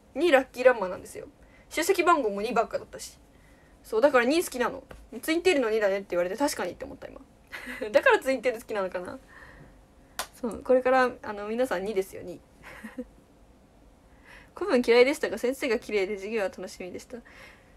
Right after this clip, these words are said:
えー、古文の先生ね、なんかすごい変な先生だった。<laughs> なんか国語の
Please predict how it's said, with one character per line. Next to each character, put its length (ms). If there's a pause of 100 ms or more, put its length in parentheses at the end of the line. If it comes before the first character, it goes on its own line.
え 60
ー、 260
古 140
文 140
の 80
先 200
生 260
ね、 240
な 100
ん 60
か 100
す 120
ご 100
い 60
変 140
な 80
先 140
生 100
だ 80
っ 40
た。 200 (320)
<laughs> 80 (1040)
な 100
ん 40
か 80
国 120
語 80
の 60